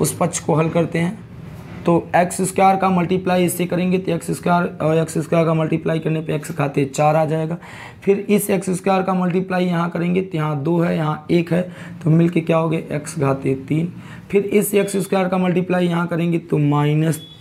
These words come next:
तीन एक्स स्क्वायर आ जाएगा, फिर एक का multiply यहाँ करेंगे तो कितना आ जाएगा, एक्स स्क्वायर आएगा, फिर एक का multiply यहाँ करेंगे तो एक्स आएगा,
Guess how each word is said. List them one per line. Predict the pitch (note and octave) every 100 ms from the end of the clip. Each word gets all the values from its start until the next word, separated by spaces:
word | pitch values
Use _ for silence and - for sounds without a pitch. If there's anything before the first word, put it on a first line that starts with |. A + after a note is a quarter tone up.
| -
तीन | D3 D3 D3+
एक्स | D#3 -
स्क्वायर | D3 - D#3 D#3
आ | D3+
जाएगा, | D3+ D3+ D#3+ - - -
फिर | - G3 F#3+ F#3+
एक | G3 G3
का | G3+
multiply | G3 F#3+ G3+ F#3+ F#3+ F#3
यहाँ | F3+ F3
करेंगे | F3 F3+ F3+ F3+
तो | -
कितना | E3 -
आ | E3+
जाएगा, | D#3 D3+ C3+ A#2 -
एक्स | D3 D3 -
स्क्वायर | C#3 - D3+ D3+
आएगा, | D3+ D3 C#3+ - - -
फिर | - F3 F3
एक | F#3 F#3+
का | G3
multiply | F#3+ F#3+ F#3+ F#3 F#3 F#3
यहाँ | F3+ F3
करेंगे | F3 F3 E3+ D#3+
तो | - -
एक्स | D3+ - E3
आएगा, | D#3 D#3